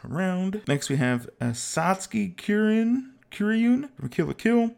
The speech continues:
and Maki Shijo from Kaguya-sama. We're gonna go Satsuki here. It's also just a cool character. Karuna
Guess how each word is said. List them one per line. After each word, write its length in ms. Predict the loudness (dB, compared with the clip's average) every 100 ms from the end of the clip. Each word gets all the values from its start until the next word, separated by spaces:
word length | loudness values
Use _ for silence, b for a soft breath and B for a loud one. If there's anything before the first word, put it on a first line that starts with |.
| -4
and 300 | 0 0 -2
Maki 1040 | -4 -2 -2 -2 -4 -6 -4 -2 -4 -6
Shijo 600 | -6 -2 -2 0 0 0
from 680 | -2 -2 0 0 -2 -4 -6 -6
Kaguya-sama. 720 | -2 0 0 -2 0 0 2
We're 120 | 0
gonna 100 | -2
go 60 | -4
Satsuki 680 | -4 0 0 0 -6 -6 -2
here. 460 | 0 2 2 0 -4
It's 80 | -4
also 220 | -2 -2
just 180 | -4 -8
a 20 |
cool 180 | -6 -6
character. 680 | -4 0 0 0 0 -2 -4 -10
Karuna 840 | -4 0 4 4 4 2 0 -2